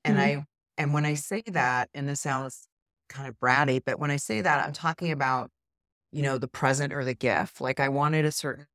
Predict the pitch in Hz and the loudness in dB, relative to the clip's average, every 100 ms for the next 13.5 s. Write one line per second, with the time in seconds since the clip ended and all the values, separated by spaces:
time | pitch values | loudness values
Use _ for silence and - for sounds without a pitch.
0 | _ _ _ - - 156 165 147 110 - | _ _ _ -4 -2 0 0 0 -2 -4
1 | 65 82 113 127 127 135 135 143 175 175 | -6 -6 -4 -2 -2 -2 -2 2 0 2
2 | 190 180 165 151 127 - 135 131 - 147 | 2 2 -2 -6 -6 0 2 2 0 -2
3 | 135 127 123 117 123 107 101 92 - 180 | -2 -2 -4 -6 -6 -6 -4 -6 -4 -2
4 | 185 139 139 139 143 131 123 - 131 113 | -2 0 2 2 4 2 0 -2 -6 -8
5 | 110 - 113 110 107 95 147 185 190 190 | -10 -10 -8 -6 -6 -4 2 4 4 2
6 | 170 - 131 135 123 113 117 107 - 113 | 0 0 -2 -2 -6 -6 -6 -8 -8 -8
7 | 87 - 143 143 147 143 _ _ _ _ | -8 -8 -2 0 0 -4 _ _ _ _
8 | _ _ 160 156 202 214 - 156 156 - | _ _ 0 4 4 4 2 0 -2 -4
9 | 170 143 131 - 123 - 143 151 139 117 | 0 0 0 -2 -4 0 0 0 -2 -4
10 | 113 - 131 120 120 120 - - _ _ | -4 -6 -8 -6 -6 -6 -12 -16 _ _
11 | - 135 131 117 - 127 147 - 170 170 | -10 -4 0 0 2 2 2 -2 -4 -4
12 | - - 135 131 - - - 131 - - | -4 -2 0 0 -2 -8 -8 -8 -8 -10
13 | - 113 98 92 - | -4 -2 -2 -4 -10